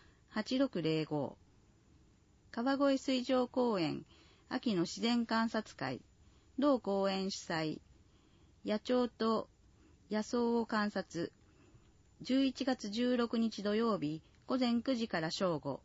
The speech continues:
先着二十人、二百円。申し込み。十一月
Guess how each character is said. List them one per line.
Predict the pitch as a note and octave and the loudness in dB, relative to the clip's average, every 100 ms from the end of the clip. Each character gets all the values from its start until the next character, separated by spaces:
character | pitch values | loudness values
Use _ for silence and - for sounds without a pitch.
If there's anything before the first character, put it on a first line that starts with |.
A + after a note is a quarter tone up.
| - - | -18 -2
先 | A#3+ B3 | 2 2
着 | A#3 A#3 | 2 -2
二 | G#3+ G#3+ | 0 0
十 | G#3+ A3 | 0 2
人、 | E3 B2 - - | 2 0 -6 -6
二 | F#3+ A#3 | 0 2
百 | A#3 - G3+ | 2 0 -2
円。 | C3+ - - - - | -2 -4 -14 -12 -2
申 | A3+ A3+ | 0 0
し | - | -2
込 | F#3+ | -4
み。 | F#3+ E3+ - - - - - - - - | -2 -4 -8 -20 -20 -20 -20 -20 -20 -6
十 | A#3 C4+ | 0 2
一 | C4+ C#4 | 0 0
月 | C4 G#3 | 0 0